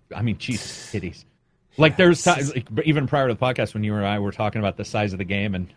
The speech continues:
Speaker 1: I was like, and I know what you mean, where when you beat the game of Origins, it didn't necessarily mean you had explored all the world.
Speaker 2: Mm-hmm.
Speaker 1: Totally, totally valid. But then when I started looking and thinking about that, I was like, "Holy fuck."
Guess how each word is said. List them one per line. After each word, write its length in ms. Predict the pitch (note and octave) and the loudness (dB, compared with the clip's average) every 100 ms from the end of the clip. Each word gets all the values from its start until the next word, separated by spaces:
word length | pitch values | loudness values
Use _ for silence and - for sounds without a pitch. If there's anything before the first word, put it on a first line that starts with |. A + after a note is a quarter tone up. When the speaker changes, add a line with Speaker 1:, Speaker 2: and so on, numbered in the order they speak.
| _ | _
Speaker 1:
I 80 | C3 | -8
was 200 | F#2+ G2+ | -8 -6
like, 300 | G2 G2 - _ _ - | -6 -6 -8 _ _ 2
and 100 | D#3 | 4
I 100 | E3 | 6
know 200 | D3 D3 | 6 6
what 160 | D3 A#2 | 4 2
you 100 | A2+ | 0
mean, 400 | A#2 A2+ F#2+ F#2 _ _ _ | 2 0 -2 -6 _ _ _
where 320 | G#2+ G#2+ G2 | 0 2 0
when 260 | G2+ B2 A2+ | -2 -2 -2
you 80 | G#2 | -2
beat 280 | F2 A#2 - | -2 -4 -6
the 80 | |
game 300 | G2 G#2+ G#2 F#2+ | -6 -2 -2 -4
of 100 | F#2 | -4
Origins, 640 | A2 G#2+ F#2 F2 F2 - | -4 -4 -6 -8 -10 -10
it 140 | A#2 G#2 | -10 -6
didn't 240 | A#2+ A2+ | -6 -4
necessarily 580 | A2 G2+ G#2+ A2 G2+ F#2 | -6 -6 -8 -4 -4 -2
mean 380 | F#2 F#2+ F2+ F2 _ - | -4 -4 -4 -8 _ -8
you 120 | F#2+ | -6
had 100 | F2 - _ | -6 -12 _
explored 420 | G#2+ - - G#2+ F#2 | -14 -10 -4 -2 -2
all 100 | F2+ | -4
the 80 | |
world. 400 | F2 G2 G2 D#2 - _ | -2 -2 -2 -4 -14 _
Speaker 2:
Mm-hmm. 260 | - A2 G2 | -14 -10 0
Speaker 1:
Totally, 460 | C#3 B2 F#2+ F#2 - | 2 4 2 -4 -6
totally 300 | - B2+ G#2 | -2 0 0
valid. 400 | F2 G2+ F#2+ D#2 - _ _ _ | 0 0 0 -6 -16 _ _ _
But 180 | C3+ - | 0 4
then 220 | D3 C#3+ | 4 4
when 120 | C#3 | 0
I 60 | A#2 | -4
started 420 | - C3 A#2+ G2 | -2 -2 0 0
looking 540 | A2 C3 A2+ G2+ F#2 - _ _ _ _ _ _ _ _ _ _ | -2 -2 -2 -4 -4 -10 _ _ _ _ _ _ _ _ _ _
and 220 | C#3+ A#2+ | -2 0
thinking 300 | D3 D3+ D3+ | 0 0 0
about 220 | G2+ F#2+ | 2 0
that, 160 | G2+ F#2+ | 0 -2
I 40 | |
was 160 | F#2+ F2 | -2 -4
like, 180 | F#2 F#2 | -8 -10
"Holy 400 | - F#3 F3+ F#3 | -6 -2 -2 -4
fuck." 420 | - D3+ G#2+ - | -4 -2 -2 -6